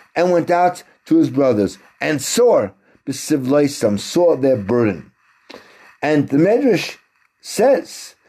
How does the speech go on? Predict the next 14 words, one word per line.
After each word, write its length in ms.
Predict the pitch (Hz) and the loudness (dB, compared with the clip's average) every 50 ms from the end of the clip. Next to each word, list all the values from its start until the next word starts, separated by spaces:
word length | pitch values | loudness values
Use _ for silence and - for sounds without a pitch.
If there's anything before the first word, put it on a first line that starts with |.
| _ _ _ | _ _ _
that 120 | 107 117 | -2 0
when 160 | 131 131 135 | 0 2 2
Moshe 340 | 160 202 262 269 - - 208 | 2 2 2 0 0 -2 0
Rabbeinu 300 | 190 196 202 196 175 139 | 0 2 0 0 0 -2
saw 400 | - - - - 208 240 254 233 | -4 -6 -2 0 2 4 4 4
their 160 | 220 185 143 | 2 0 -2
suffering, 580 | - - - 147 123 - - - 196 247 330 349 - _ _ _ _ _ _ _ - - - - - - _ - | -2 -2 0 0 0 0 -2 -4 -4 -4 -6 -8 -14 _ _ _ _ _ _ _ -20 -20 -20 -20 -20 -20 _ 0
he 100 | 165 175 | 0 0
appeared 440 | 202 185 - 226 294 403 359 254 | 0 0 0 2 2 2 2 2
to 120 | - 202 - | -2 -4 -4
Paro 480 | - 190 185 226 294 269 170 - - - _ _ _ _ _ _ _ - - - _ _ - | -2 -2 0 2 2 2 2 0 -2 -6 _ _ _ _ _ _ _ -20 -20 -20 _ _ -4
on 180 | 160 180 190 | -2 0 2
their 120 | 202 208 208 | 2 0 2
behalf. 460 | 233 214 208 233 320 311 - - | 2 0 2 2 2 0 -2 -4